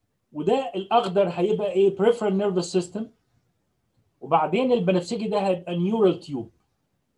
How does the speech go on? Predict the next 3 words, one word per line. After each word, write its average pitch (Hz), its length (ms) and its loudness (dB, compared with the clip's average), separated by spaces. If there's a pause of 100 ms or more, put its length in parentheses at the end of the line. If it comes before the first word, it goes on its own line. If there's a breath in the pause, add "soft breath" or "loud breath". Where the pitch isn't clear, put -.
(2000)
ده 170 200 2
نيورال 202 400 4
بليت، 202 460 -4